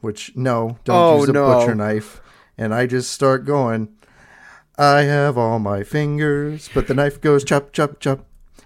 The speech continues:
Speaker 1: If I miss the spaces in between, my finger will come off." And then I hit my middle finger, and off comes the tip. <laughs>
Speaker 2: How, how much of the tip of your finger?
Speaker 1: Like,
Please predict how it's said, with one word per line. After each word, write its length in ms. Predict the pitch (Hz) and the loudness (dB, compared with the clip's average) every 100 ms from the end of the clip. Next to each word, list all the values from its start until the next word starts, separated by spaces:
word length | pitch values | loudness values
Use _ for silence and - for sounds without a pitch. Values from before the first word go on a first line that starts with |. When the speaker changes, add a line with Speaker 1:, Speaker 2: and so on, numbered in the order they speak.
| _ - | _ -12
Speaker 1:
If 160 | 117 | -8
I 40 | 113 | -2
miss 200 | 139 143 | -2 -2
the 140 | 139 | -6
spaces 680 | 135 - 113 110 - 98 107 | -6 -4 -4 -6 -8 -10 -6
in 220 | 143 139 | -6 -4
between, 640 | 143 139 - 123 123 123 | -8 -8 -6 -6 -4 -6
my 80 | 120 | -8
finger 480 | 117 110 110 117 117 | -6 -6 -4 -4 -2
will 240 | 120 131 | -2 -2
come 320 | 127 143 139 151 | -2 -2 -2 0
off." 180 | 160 | 0
And 180 | 123 113 | -2 -4
then 100 | 117 | -2
I 100 | 113 | -2
hit 220 | 104 143 147 | -2 -2 -4
my 120 | 113 | -6
middle 240 | 120 123 | -4 -4
finger, 480 | 110 107 104 101 95 _ _ _ _ _ | -4 -6 -6 -6 -10 _ _ _ _ _
and 240 | 113 139 - | -2 -2 0
off 200 | 123 117 | -2 -2
comes 300 | 190 117 107 | -2 -4 -4
the 120 | - | -8
tip. 400 | - 127 120 139 - - - _ _ - | -6 -4 -4 6 6 6 -6 _ _ -18
<laughs> 260 | - - - 262 - 262 240 - | -14 -10 6 6 8 8 6 6
Speaker 2:
How, 480 | 262 180 254 214 - | 6 8 6 4 0
how 260 | 196 185 202 | 0 4 4
much 440 | 170 160 165 - 185 | 4 2 2 2 -2
of 180 | 147 139 | -2 -2
the 100 | 135 | -4
tip 300 | - 139 - | -2 -4 -4
of 120 | 117 | -6
your 100 | 117 | -6
finger? 480 | 101 110 95 85 85 _ _ _ - - - | -6 -8 -8 -10 -12 _ _ _ -20 -20 -16
Speaker 1:
Like, 460 | - 131 131 - - | -2 2 4 2 -10